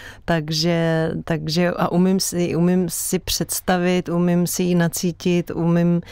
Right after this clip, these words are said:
nebo mám, mám pocit, že jí rozumím. Takže, takže, mm, jako ono to nebylo úplně jednoduchý, jako najít tu polohu, jako je, já už, jako jsem to říkala, jako že,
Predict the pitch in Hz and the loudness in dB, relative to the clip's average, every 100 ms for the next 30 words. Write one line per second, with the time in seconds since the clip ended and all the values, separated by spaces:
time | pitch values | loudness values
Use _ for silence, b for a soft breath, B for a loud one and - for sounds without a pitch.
0 | B B B - 170 175 170 175 170 175 | B B B -2 0 2 0 0 0 0
1 | 180 180 175 170 170 - 185 175 170 - | 0 0 0 0 -4 -4 -4 -4 -8 -10
2 | - 160 151 175 175 170 175 180 180 175 | -8 -4 0 0 2 2 2 2 2 2
3 | 185 156 147 143 - 151 143 156 170 165 | 2 2 0 -2 -4 -2 -2 0 0 2
4 | 165 165 165 - 165 156 151 165 160 156 | 0 0 -2 -2 -4 -2 -2 0 0 -2
5 | - 135 156 151 151 - B B - 190 | -8 -10 -8 -8 -8 -12 B B 0 2
6 | 226 233 233 190 202 170 156 156 151 160 | 4 2 2 0 0 0 0 0 0 0
7 | 156 - 160 156 170 165 - 170 165 156 | 0 -4 -4 -2 -2 -2 0 0 0 -2
8 | - - - - 170 170 190 170 - 175 | -8 -14 -10 0 2 4 2 0 -6 -4
9 | 165 170 175 156 151 143 156 151 151 151 | 0 2 2 0 -2 -2 0 0 2 0
10 | 160 151 160 170 160 170 165 - 170 151 | -2 -4 -2 -2 0 0 -2 0 0 0
11 | 147 156 151 160 | 0 -2 0 -2